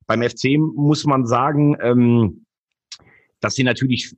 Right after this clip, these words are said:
verdiente Helden, von denen du gerade gesprochen hast. Äh, und wenn die sich Sorgen um ihren Verein machen,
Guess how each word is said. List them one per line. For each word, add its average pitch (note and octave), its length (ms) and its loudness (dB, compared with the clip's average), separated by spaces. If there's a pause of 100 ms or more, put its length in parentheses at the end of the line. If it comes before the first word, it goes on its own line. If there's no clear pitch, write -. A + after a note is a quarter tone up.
(140)
verdiente A2+ 360 -2
Helden, B2+ 320 0
von G#2 140 0
denen G2 140 0
du G2+ 60 2
gerade G2+ 260 -2
gesprochen G2+ 460 -2
hast. B2+ 360 -4
Äh, G#2 120 0
und G2 280 -4
wenn G2+ 160 0
die G#2+ 100 -2
sich G#2 220 -4
Sorgen A#2 300 0
um B2+ 140 0
ihren A#2 240 -4
Verein A2 280 -2
machen, A#2 560 -2